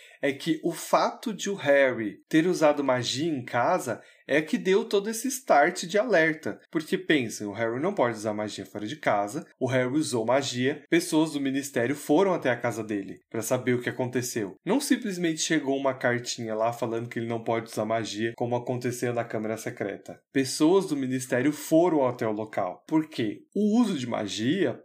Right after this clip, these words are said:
propriamente dito, dá o start e a galera falou, "Bom, se o Harry tá usando magia, Sirius Black tá solto, provavelmente ele tá lá." Então é por isso que tá todo mundo meio afobado, é por isso que o ministro tá procurando o Harry,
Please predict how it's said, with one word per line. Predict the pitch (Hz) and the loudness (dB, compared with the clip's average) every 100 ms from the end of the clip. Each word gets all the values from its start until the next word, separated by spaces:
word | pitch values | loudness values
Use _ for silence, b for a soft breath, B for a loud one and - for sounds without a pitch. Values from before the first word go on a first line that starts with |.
| _ | _
propriamente | - 104 - 104 98 92 - | -6 -4 -4 -8 -8 -10 -12
dito, | 98 123 190 139 123 B B | -2 0 0 -4 -6 B B
dá | 131 127 135 | 0 4 4
o | 180 | 2
start | 214 - 156 131 180 - | -2 4 6 6 2 -2
e | 269 214 180 | -4 0 2
a | |
galera | 170 160 156 | 2 2 0
falou, | - 196 131 | 0 0 2
"Bom, | 135 104 | 2 0
se | - | -4
o | 127 | -2
Harry | 117 120 | -2 -2
tá | 127 | -2
usando | 127 120 120 | -2 -2 0
magia, | 143 147 123 135 220 - - | 0 0 0 0 -2 -6 -16
Sirius | - - 151 135 | -10 -2 0 0
Black | 117 127 120 | 0 0 0
tá | - 165 | 0 -2
solto, | - 160 147 - - _ | 0 2 2 2 -6 _
provavelmente | - 143 131 127 123 120 117 | 0 2 2 0 0 -2 -2
ele | 131 127 | -2 2
tá | 175 | 2
lá." | 233 165 107 - B | 4 2 0 -4 B
Então | 127 123 | -6 -4
é | 117 | -2
por | 131 | -2
isso | 127 143 - | -2 -2 -6
que | |
tá | 175 | -4
todo | 170 170 214 | 0 0 0
mundo | 214 208 185 | -2 -4 -2
meio | 147 135 | 0 0
afobado, | - - 123 143 123 | 0 4 6 4 2
é | |
por | 120 | -4
isso | 120 - | -6 -6
que | - | -8
o | |
ministro | 113 113 113 - | -6 -6 -8 -8
tá | 113 107 | -8 -8
procurando | 113 104 110 104 131 | -8 -8 -6 -4 -4
o | |
Harry, | 135 120 127 | -2 -2 -2